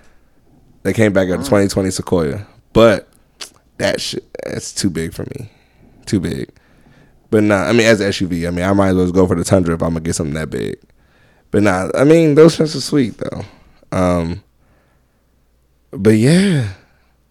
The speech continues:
Speaker 1: Now, the question is this. Would you, are you a cash buyer or financer?
Speaker 2: I would love to be a cash buyer.
Speaker 1: Mm-hmm.
Speaker 2: But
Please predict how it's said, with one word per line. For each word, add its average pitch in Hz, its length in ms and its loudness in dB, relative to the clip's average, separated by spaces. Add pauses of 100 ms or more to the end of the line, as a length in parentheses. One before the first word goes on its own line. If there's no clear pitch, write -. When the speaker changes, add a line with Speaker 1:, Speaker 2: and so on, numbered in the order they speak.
(760)
Speaker 1:
Now, 113 160 4
the 110 80 4
question 180 360 4
is 104 140 2
this. - 340 -8 (1700)
Would 110 220 4
you, 160 580 2 (420)
are 120 120 6
you 151 160 10
a 98 60 6
cash 147 500 2
buyer 147 340 4
or 104 80 2
financer? 82 680 -4 (3750)
Speaker 2:
I 110 80 2
would 101 160 0
love 98 240 2
to 104 80 -10
be 98 120 -2
a 95 60 0
cash 98 300 -2
buyer. 110 380 -6 (1800)
Speaker 1:
Mm-hmm. 92 280 -4
Speaker 2:
But 85 100 -6